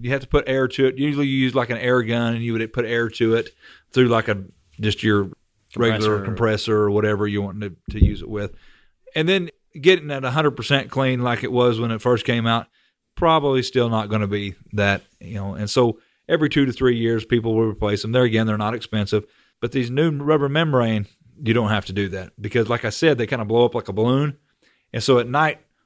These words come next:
Speaker 1: when they come back down, when the settlement settles on them, the next morning it kinda blows up like a balloon and it all falls off. And it repeats that process daily. I mean, it, you know,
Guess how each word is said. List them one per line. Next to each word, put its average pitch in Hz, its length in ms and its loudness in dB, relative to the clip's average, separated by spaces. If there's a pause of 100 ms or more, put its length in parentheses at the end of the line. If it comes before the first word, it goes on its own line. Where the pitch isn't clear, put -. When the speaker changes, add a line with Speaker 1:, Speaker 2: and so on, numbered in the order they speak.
Speaker 1:
when 113 100 -6
they 117 140 0
come 117 200 0
back 107 200 -4
down, 151 360 0 (640)
when 123 160 -2
the 117 120 -2
settlement 139 540 0
settles 139 320 2
on 117 220 0
them, 170 400 0 (140)
the 123 140 0
next 143 220 0
morning 160 280 -2
it 123 60 -8
kinda 131 160 -4
blows 135 300 2
up 131 100 0
like 131 140 -4
a 120 60 -2
balloon 151 340 0
and 131 120 -4
it 127 120 -6
all 131 180 2
falls 135 320 2
off. 120 360 -2 (360)
And 123 140 0
it 117 200 -8
repeats 123 440 2
that 107 160 0
process 107 480 -2 (160)
daily. 98 400 0
I - 20 -8
mean, 98 220 -4
it, 98 80 -4
you - 140 -10
know, 104 180 -6